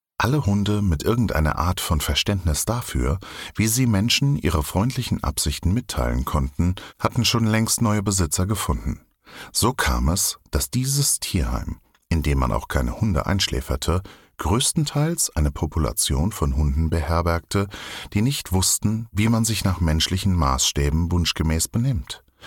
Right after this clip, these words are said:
Ob sie nun wirklich gefährlich waren oder nicht, diese armen Tiere hatten ganz klar keinerlei Ahnung, wie sie Menschen gegenüber ausdrücken sollten, dass sie gute Gefährten und Begleiter für sie wären.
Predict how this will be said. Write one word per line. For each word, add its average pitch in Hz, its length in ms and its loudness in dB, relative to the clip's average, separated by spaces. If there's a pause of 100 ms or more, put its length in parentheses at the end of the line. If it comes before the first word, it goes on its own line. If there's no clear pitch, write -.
(420)
Ob 80 100 0
sie - 140 2
nun 71 260 2
wirklich - 380 -2
gefährlich - 540 0
waren 104 260 -2
oder 82 180 -2
nicht, - 400 -2 (320)
diese 73 300 0
armen 82 300 2
Tiere 92 440 0
hatten 87 380 0
ganz 95 320 0
klar 85 320 0
keinerlei 87 600 0
Ahnung, 76 500 -2
wie 85 120 2
sie 87 200 2
Menschen 73 380 2
gegenüber 73 480 0
ausdrücken 82 520 -2
sollten, 82 460 0 (280)
dass - 160 0
sie 98 120 -2
gute 78 320 -2
Gefährten 87 600 -2
und 90 220 -2
Begleiter 131 480 -2
für 65 160 -6
sie 64 180 -4
wären. 60 460 -6